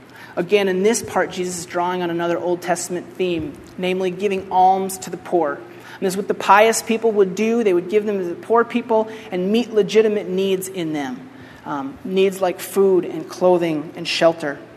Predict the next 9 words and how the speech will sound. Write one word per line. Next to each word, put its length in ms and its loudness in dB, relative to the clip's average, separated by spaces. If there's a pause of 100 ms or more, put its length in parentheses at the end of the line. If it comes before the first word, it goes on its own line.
(640)
And 120 -8
Jesus 320 -4
takes 340 2
this 320 0
ethic 340 -4 (260)
and 200 -6
ratchets 460 0
it 100 -12
up 340 4